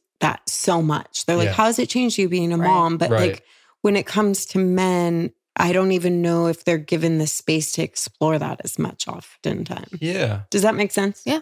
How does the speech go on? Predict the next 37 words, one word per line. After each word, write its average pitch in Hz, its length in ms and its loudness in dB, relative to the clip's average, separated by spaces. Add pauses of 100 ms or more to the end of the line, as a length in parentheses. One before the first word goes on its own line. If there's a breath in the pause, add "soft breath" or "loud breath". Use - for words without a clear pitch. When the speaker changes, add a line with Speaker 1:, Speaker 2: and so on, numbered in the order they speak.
Speaker 2:
Right. 104 340 0 (180)
Speaker 3:
For 240 100 -6
sure. 233 320 -4 (360)
Speaker 2:
Whether 170 280 4
you're 175 180 6
a 135 60 4
woman 131 300 2
or 120 280 2
a 143 40 2
man, 156 460 0 (120)
I 104 60 2
think 110 340 0
there's 101 220 2
probably 104 520 0
an 95 140 -2
expectation 98 760 -4
that 85 100 -14
the 92 120 -12
answer 85 300 -12
is - 180 -20
yes, - 500 -16
right? 92 280 -4 (520)
Like, 92 260 0
Speaker 1:
Right. 160 180 0 (640)
Speaker 2:
if 120 180 2
you 131 80 2
don't 127 320 2
say, 117 220 2
"Yes, 101 380 0
it's - 180 -6
changed 104 480 0
me," 95 100 -6
you're 90 180 0
an 85 80 -2
asshole, 101 960 0
<laughs> - 120 -4
kinda. 120 560 2